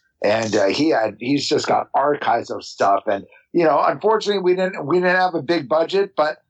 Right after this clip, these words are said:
I just knew these guys on a personal level, so they contributed for free. And of course, photographers, as I mentioned, Kevin Estrada and so many other great photographers that I knew chipped in with a lot of stuff.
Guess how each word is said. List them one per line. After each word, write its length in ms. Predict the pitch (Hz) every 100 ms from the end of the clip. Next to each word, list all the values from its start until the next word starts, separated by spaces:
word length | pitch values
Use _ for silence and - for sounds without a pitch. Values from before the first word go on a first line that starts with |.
| _ _
I 160 | 135 165
just 420 | 160 180 160 -
knew 220 | 147 165 170
these 220 | 165 147
guys 340 | 160 160 170
on 120 | 160
a 80 | 139
personal 500 | - 156 151 165 156
level, 380 | 151 151 165 180
so 240 | - 147
they 160 | 139 139
contributed 680 | 139 117 139 143 147 147 147 - - -
for 160 | 143
free. 440 | - 139 151 175 175
And 120 | 151
of 160 | 127 -
course, 280 | 151 139
photographers, 680 | - 110 131 131 120 147 147
as 120 | 123 117
I 80 |
mentioned, 400 | 123 123 143 131 - - -
Kevin 280 | 151 147 139
Estrada 760 | - - 131 139 147 147 139
and 100 | 113 110 _
so 280 | - 185 175
many 220 | 165 147
other 240 | 147 156 147
great 260 | 135 123
photographers 800 | 127 - 113 120 113 127 123 117
that 140 | 120
I 140 | 120 107
knew 420 | 110 123 123 117 - _
chipped 360 | - 165 151 -
in 400 | 139 131 127 127 _ _ _
with 160 | 135 131
a 60 |
lot 260 | 123 120 127
of 80 | 117
stuff. 380 | - 131 127